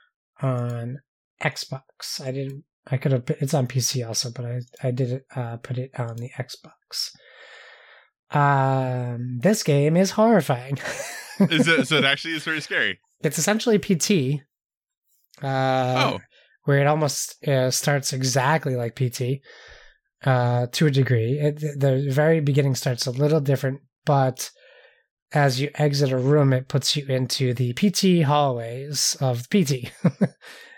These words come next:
Speaker 1: And there's pictures, and there's a phone that's ringing, and there's lights that go out. Um, before you start the game, it does actually give you a disclaimer, and it says, "This game is hard." There's no,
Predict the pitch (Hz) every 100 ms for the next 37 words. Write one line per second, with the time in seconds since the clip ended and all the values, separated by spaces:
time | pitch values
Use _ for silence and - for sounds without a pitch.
0 | _ 151 151 143 143 139 135 127 127 -
1 | - - - - 135 120 - 202 - 175
2 | 165 160 143 131 123 120 117 165 156 156
3 | 147 147 - 143 147 143 147 143 139 139
4 | 143 - 127 123 120 113 113 110 120 123
5 | 127 135 - - 127 131 120 123 123 131
6 | - - - - - - - _ 139 127
7 | 123 123 123 123 123 139 190 214 196 165
8 | 165 165 147 131 147 131 - - 139 131
9 | - 131 131 131 120 127 - 180 170 131
10 | 117 120 131 113 127 175 - 151 151 143
11 | 143 151 - 143 143 113 123 - _ _
12 | _ _ _ _ _ _ _ _ _ 135
13 | 135 151